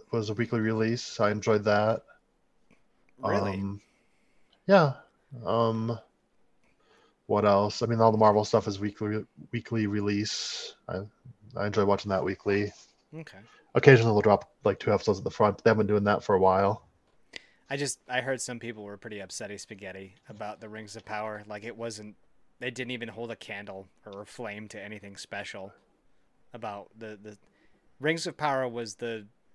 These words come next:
Speaker 2: Tolkien, right?
Speaker 1: Yeah.
Speaker 2: Okay, yeah. Yeah, like, it, it just didn't hold a candle to it. Like, there was a lot of, like, they took a lot of liberties,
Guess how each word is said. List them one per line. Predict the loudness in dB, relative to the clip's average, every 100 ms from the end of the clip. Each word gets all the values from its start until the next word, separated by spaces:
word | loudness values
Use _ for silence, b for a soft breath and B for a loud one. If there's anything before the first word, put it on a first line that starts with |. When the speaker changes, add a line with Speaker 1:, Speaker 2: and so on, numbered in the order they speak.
| -14
Speaker 2:
Tolkien, | -6 -6 -6 -12 -14 -14 -8
right? | -8 -8 _ -20 _ _ _ _
Speaker 1:
Yeah. | 2 4 4 2 -4
Speaker 2:
Okay, | -14 -14 -14 -10
yeah. | -10 -10 b b b b
Yeah, | 0
like, | 0 -4
it, | -4 -6 -8
it | -8 -8 -8
just | -8 -8
didn't | -6 -8 -8
hold | -10 -10
a |
candle | -10 -8 -8 -8 -10
to | -10 -8
it. | -8
Like, | -8 -10
there | -10
was | -12
a | -8
lot | -6 -6
of, | -8
like, | -10 -8
they | -8
took | -8 -8 -8
a | -10
lot | -8 -6 -4 -6
of |
liberties, | -8 -8 -8 -6 -6 -8 -10